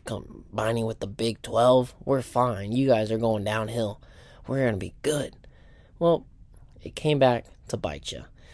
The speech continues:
And ten years ago, Pac-twelve could have just dissolved the Big twelve when Texas and Oklahoma wanted to come to the Pac-twelve. But, I mean, of course, Texas ruined everything. That, that's what they do.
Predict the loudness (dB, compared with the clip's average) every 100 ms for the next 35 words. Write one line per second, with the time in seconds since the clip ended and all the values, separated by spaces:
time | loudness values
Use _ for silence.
0 | -16 -2 2 4 2 -2 -12 -20 -6 0
1 | 4 4 4 4 4 4 2 -6 -20 -20
2 | -20 -20 -20 -20 -20 -20 -6 -4 -4 4
3 | 6 6 4 -2 0 -2 -4 -4 -8 -14
4 | -20 -20 -20 -8 -4 2 6 8 6 0
5 | -12 -20 -20 -10 -4 -2 -2 -4 -8 -8
6 | -12 -18 -20 -20 -20 -20 -8 -6 -4 0
7 | 0 2 0 2 2 2 0 -6 -6 -8
8 | -14 -18 -12 -2 2 4 4 2 0 -2
9 | -2 -6 -6 -8 -8 -10 -10 -14 -20 -20
10 | -20 -20 -20 -2 8 8 8 -2 -16 -18
11 | -8 -4 -4 -4 4 4 6 4 4 2
12 | 2 0 0 -6 -10 -16 -18 -12 -2 0
13 | 2 2 2 -2 -2 -8